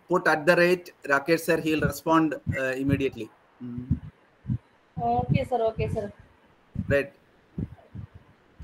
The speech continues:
Speaker 1: You'll have to create completely, I think,
Speaker 2: Sir,
Speaker 1: again.
Speaker 2: created, uh, created in, uh,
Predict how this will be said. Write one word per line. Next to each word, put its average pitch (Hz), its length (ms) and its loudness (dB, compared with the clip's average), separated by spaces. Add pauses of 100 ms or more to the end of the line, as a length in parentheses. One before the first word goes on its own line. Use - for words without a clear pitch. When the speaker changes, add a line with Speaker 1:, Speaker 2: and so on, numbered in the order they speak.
(2250)
Speaker 1:
You'll 147 200 -2
have 151 200 4
to 180 80 0
create 170 400 4
completely, 160 540 2
I 143 40 4
think, 139 200 2
Speaker 2:
Sir, 123 60 4
Speaker 1:
again. 127 240 0
Speaker 2:
created, 370 340 8
uh, 240 300 8
created 320 460 4
in, 254 260 4
uh, 220 720 2